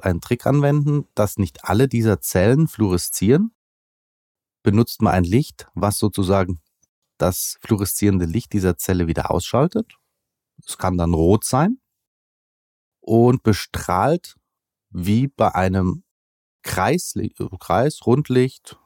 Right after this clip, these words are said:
nur den Randbereich. In der Mitte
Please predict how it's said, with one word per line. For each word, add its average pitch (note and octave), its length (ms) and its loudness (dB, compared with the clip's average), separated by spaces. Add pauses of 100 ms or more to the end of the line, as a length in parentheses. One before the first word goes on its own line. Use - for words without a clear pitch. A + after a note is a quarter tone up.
(1080)
nur C3 300 6
den G#2 160 4
Randbereich. C3 840 -2
In A2 140 -4
der G2 100 2
Mitte G2+ 500 2